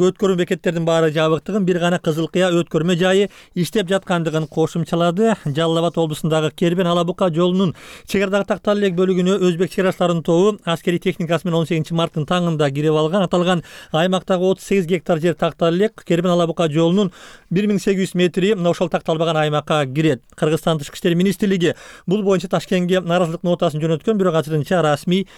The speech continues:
жооп келе элек. Орусиянын соту Савченкону эки журналисттин өлүмү үчүн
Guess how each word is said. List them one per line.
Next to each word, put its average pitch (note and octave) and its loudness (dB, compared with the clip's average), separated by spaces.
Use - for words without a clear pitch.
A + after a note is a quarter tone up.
жооп D3+ 0
келе C#3 0
элек. D3+ 0
Орусиянын A3 0
соту G3 0
Савченкону G3+ -2
эки F#3+ -2
журналисттин F#3+ 0
өлүмү F#3+ 0
үчүн F#3+ -4